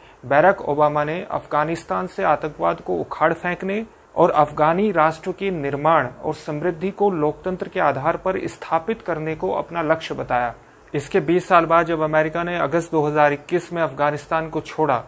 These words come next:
तो अमेरिकन प्रेसिडेंट जो बाइडेन का कहना यह था कि अफगानिस्तान में अमेरिका का उद्देश्य कभी भी सेंट्रलाइज्ड डेमोक्रेसी की स्थापना और अफगानी राष्ट्र के निर्माण का नहीं रहा,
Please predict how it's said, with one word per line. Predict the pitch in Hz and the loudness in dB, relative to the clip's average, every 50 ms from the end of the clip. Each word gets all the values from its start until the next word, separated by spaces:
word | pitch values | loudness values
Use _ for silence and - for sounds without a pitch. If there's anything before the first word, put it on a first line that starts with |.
| - - - - - - | -12 -20 -20 -20 -2 2
तो | 156 | 4
अमेरिकन | 151 151 156 160 165 170 165 185 185 185 170 | 4 6 6 4 4 2 0 -2 -2 -4 -2
प्रेसिडेंट | - 151 143 139 143 156 151 170 170 175 151 | -2 0 0 0 0 -2 -2 -2 -2 -2 -2
जो | 135 151 156 151 | 0 0 0 4
बाइडेन | 156 151 151 147 156 156 156 | 4 4 4 2 0 -4 -2
का | 156 156 | -4 -4
कहना | 147 - 139 143 151 151 | -4 -4 -4 -2 0 0
यह | 147 139 147 156 | 0 0 -2 -2
था | 156 - 165 170 | -2 -2 -4 -4
कि | 165 165 175 170 | -4 -2 -2 0
अफगानिस्तान | 160 151 127 - - 139 143 147 151 - - - 170 175 175 | 0 0 0 0 0 0 2 0 -2 -6 -4 0 0 0 0
में | 175 170 170 165 | 0 -2 -2 -2
अमेरिका | 156 151 151 151 151 147 160 151 | -2 -2 -2 -4 -2 -2 -4 -2
का | - 151 | 0 0
उद्देश्य | 143 143 143 156 165 160 - - 175 | 0 0 0 -2 -4 -4 -4 -6 -6
कभी | 165 - 147 135 135 156 170 | -4 -4 -4 -2 0 -2 0
भी | 165 190 | 0 -2
सेंट्रलाइज्ड | 180 - - - 156 156 156 156 180 180 180 180 180 156 - | -4 -4 -2 -2 -2 -2 0 0 0 2 2 2 2 0 -4
डेमोक्रेसी | 147 143 147 156 151 - - 156 - - 170 | -4 -4 -2 -4 -4 -4 -6 -6 -4 -6 -8
की | - - 143 | -6 -6 -8
स्थापना | 131 - - - 131 135 135 135 165 165 175 180 | -8 -8 -6 -2 -2 -2 -2 -2 -6 -6 -4 -4
और | - - - 151 | -4 -4 -4 -4
अफगानी | 156 143 - - 147 143 151 165 170 | -4 -6 -4 -4 -4 -2 -2 -2 -2
राष्ट्र | 160 143 143 143 - - 185 | -2 0 -2 -2 -4 -8 -10
के | - 165 165 | -10 -8 -8
निर्माण | 160 143 139 139 135 139 143 143 | -6 -6 -6 -6 -6 -6 -8 -6
का | 135 156 156 | -4 -4 -4
नहीं | 139 131 135 139 | -2 -2 -2 0
रहा, | 131 123 117 113 | -2 -2 -2 -4